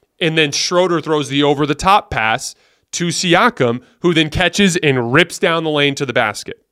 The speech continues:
So we have poor execution on the switch. But then there's the poor schematic approach because Bobby Portis guarding a non-shooter in Poeltl in an action with two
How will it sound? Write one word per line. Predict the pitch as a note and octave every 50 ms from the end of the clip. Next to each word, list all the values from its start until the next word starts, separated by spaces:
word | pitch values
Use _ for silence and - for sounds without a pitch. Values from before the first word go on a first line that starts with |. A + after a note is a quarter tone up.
| _ _ _ _ _ _ _ _ _
So | - - F3+
we | E3+ E3+
have | D#3+ D3+ - -
poor | - - G3 G#3 G3+
execution | F#3 F3+ - - D#3+ - - - A3 C4 D4 - - - B2+ A2+ A#2 C#3+ E3 - _ _ _ _ _ _ _ _ _ -
on | D3+ D3+ D3
the | C#3+
switch. | C3+ - - - E3+ E3 A2 - - - - - - - _ _ _ _ _ _ _ _ _ _ _
But | F3 E3 C3
then | F#3 G3 G#3 A3+
there's | A#3 A3+ G#3+ D#3+
the | E3+ G3+
poor | G3+ - F3+ F3+ E3+
schematic | - - - E3+ D#3+ F#3 G#3+ B3+ A#3+ G3+ -
approach | - - - D3+ C#3 C3 B2+ - -
because | - C#3 D#3 D3+ A#2+
Bobby | G#2+ G2+ - D3+ C3+ D3 F3 E3+ F#3+ F3+
Portis | - - - A#3+ B3 B3 G3 C3 A#2 B2 - - - - _ _ _ _ _ _ _ _
guarding | - D#3+ E3 E3+ E3 F3 F3
a | D#3+ D3+ C#3
non-shooter | C#3 C3+ C#3+ D#3+ F#3+ G#3 A3 G#3+ - - - A#3+ B3+ B3+ E3 B2+ A#2+ C#3+ F#3+ - _ _ _ _ _ _ _ _ _ _ _
in | - E3+ E3 D#3+ D3+ D#3 D3+ D3 C#3+ D3 _
Poeltl | - - A#3 B3+ A#3 C#3 A2+ A#2 D3 E3+ - _ _ _ _ _ _ _ _
in | - F#3 F3
an | F3 F3
action | F3 F#3+ A3 A3 - - G#3 F3+
with | D#3 D3 - - -
two | - - - A3 A3+ G#3+